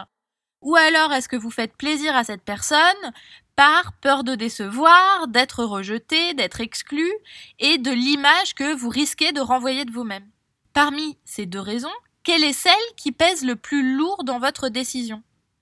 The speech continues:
Alors évidemment, ces décisions sont rarement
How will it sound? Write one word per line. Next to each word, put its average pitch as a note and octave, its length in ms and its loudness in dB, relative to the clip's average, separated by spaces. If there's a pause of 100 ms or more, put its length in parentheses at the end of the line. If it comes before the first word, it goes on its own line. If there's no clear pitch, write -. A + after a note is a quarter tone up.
(320)
Alors A3 220 6
évidemment, D4 560 2
ces C4 180 -4
décisions C#4 480 -4
sont A#3+ 220 -8
rarement C4 720 4